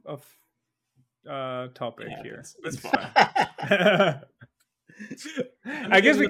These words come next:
Speaker 1: kinda went into the other topic, sort of, into the next topic that I'm looking at here.
Speaker 2: We did, and we're gonna get into that in just a moment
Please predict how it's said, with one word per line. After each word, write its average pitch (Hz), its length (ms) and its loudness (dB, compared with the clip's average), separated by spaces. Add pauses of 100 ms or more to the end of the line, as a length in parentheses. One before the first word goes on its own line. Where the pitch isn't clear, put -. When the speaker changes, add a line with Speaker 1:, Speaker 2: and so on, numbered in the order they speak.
Speaker 1:
kinda 247 140 2
went 233 240 4
into 233 200 2
the 190 320 2
other 190 180 2
topic, 127 520 0
sort 127 280 -2
of, 117 380 -10 (220)
into 151 280 -8
the 139 100 -2
next 160 340 -6
topic 117 440 -8 (120)
that 131 100 -8
I'm 131 120 -10
looking 127 300 -12
at 110 160 -12
here. 117 260 -18 (440)
Speaker 2:
We 151 160 -6
did, 170 340 0 (160)
and 135 120 -8
we're 151 60 -2
gonna 165 120 0
get 165 120 0
into 156 120 -6
that 156 160 -2
in 131 60 -8
just 131 220 -8
a - 40 -16
moment 120 300 -8